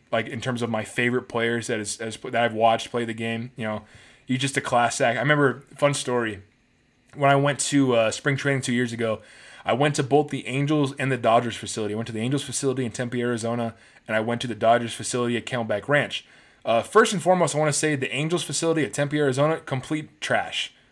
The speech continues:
Horrible. You have, you're, you have no good, uh, access to the players. You're far away from B P.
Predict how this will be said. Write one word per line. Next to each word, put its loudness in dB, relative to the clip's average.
Horrible. 2
You -2
have, -8
you're, -4
you 0
have -2
no 2
good, 0
uh, -2
access -2
to -10
the -10
players. -2
You're -2
far 6
away 4
from -6
B 0
P. -2